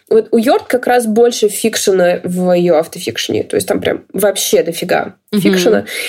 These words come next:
Speaker 1: И может показаться, что это истории разные,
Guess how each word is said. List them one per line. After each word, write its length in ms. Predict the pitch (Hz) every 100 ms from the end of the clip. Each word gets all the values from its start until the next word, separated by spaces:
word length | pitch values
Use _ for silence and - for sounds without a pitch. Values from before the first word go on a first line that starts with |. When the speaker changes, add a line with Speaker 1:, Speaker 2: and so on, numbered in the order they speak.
| - 233 -
Speaker 1:
И 400 | 226 220 220 220
может 420 | 202 247 240 220
показаться, 480 | 208 202 226 262 247
что 180 | -
это 220 | 202 202 202
истории 580 | - - 214 208 190 185
разные, 600 | 220 320 285 185 -